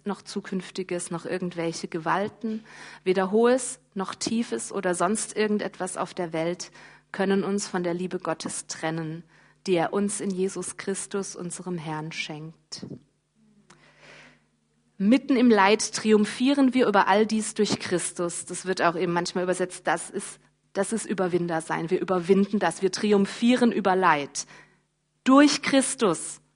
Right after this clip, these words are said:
der uns so geliebt hat. So, wir machen's nicht, weil wir plötzlich hier die Superhelden sind, sondern weil wir Christus in uns haben und an unserer Seite haben.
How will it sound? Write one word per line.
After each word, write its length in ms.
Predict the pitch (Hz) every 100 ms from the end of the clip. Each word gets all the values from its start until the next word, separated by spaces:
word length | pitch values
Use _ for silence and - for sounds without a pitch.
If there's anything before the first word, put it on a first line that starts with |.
| _
der 180 | 202 202
uns 280 | 214 208 -
so 140 | 220
geliebt 480 | 220 220 208 208 -
hat. 420 | 165 147 - - - _ _ _ _ _ -
So, 340 | - 185 170 170
wir 240 | 180 226
machen's 440 | 233 226 247 240
nicht, 320 | 226 226 - 196
weil 220 | 185 185
wir 140 | 247
plötzlich 600 | 262 247 233 - 240 240
hier 180 | - 226
die 120 | 214
Superhelden 600 | 202 208 233 240 226 233
sind, 200 | 226 240
sondern 440 | 226 190 208 208 220 - - - - -
weil 200 | 196 208
wir 240 | 214 196 -
Christus 760 | - 226 226 - 240 233 - - - _ _
in 180 | 262 277
uns 260 | 285 262 -
haben 340 | 214 156 175
und 160 | - 196
an 120 | 196
unserer 340 | 208 202 196
Seite 520 | 185 190 208 214 233 220
haben. 400 | 175 151 156